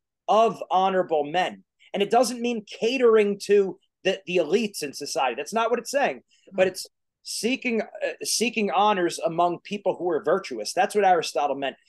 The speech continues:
Speaker 1: He was saying that, that, that, um, the great people were not necessarily the leaders, but people who have honor, people who have virtue.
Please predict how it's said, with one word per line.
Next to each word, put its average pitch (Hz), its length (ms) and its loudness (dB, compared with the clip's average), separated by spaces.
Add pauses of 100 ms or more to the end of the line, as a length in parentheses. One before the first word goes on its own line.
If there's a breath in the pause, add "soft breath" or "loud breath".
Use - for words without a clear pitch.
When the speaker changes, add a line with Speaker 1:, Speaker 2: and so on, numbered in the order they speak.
(120)
Speaker 1:
He 196 100 -2
was 233 200 0
saying 190 300 0
that, 165 160 -2
that, 170 260 0
that, 147 220 2 (320)
um, 139 260 -2 (160)
the 147 80 -8
great 170 420 0
people 165 320 -4
were 151 100 -2
not 180 220 0
necessarily 170 580 -2
the 123 100 -12
leaders, 151 520 -6 (240)
but 135 120 -8
people 185 280 -6
who 170 100 0
have 127 180 -2
honor, 170 380 0
people 151 340 -8
who 117 80 -8
have 143 280 0
virtue. 135 480 -2